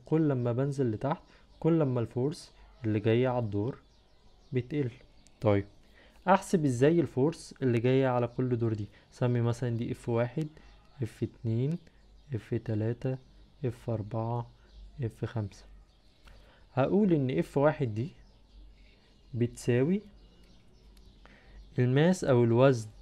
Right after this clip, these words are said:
بتاع الدور الأولاني مضروب في ارتفاع الدور الأولاني على سيجما ال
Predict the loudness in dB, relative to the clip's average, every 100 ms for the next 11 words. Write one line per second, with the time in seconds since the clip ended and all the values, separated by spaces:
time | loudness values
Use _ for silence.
0 | -20 -20 -20 -12 0 2 6 6 6 4
1 | 4 4 0 -4 -2 -2 -2 -4 -8 -16
2 | -20 -20 -20 -10 -2 0 2 2 2 0
3 | -4 -12 -20 -20 -20 -20 -20 0 0 2
4 | -4 -2 2 2 2 0 -6 -20 -20 -20
5 | -10 -6 2 4 4 2 0 -2 0 0
6 | 0 0 -4 -8 _ _ _ -10 -6 -2
7 | 0 0 -2 -6 -10 -18 -20 -20 -2 -2
8 | -2 -4 -4 -4 -6 -10 -20 _ -10 -8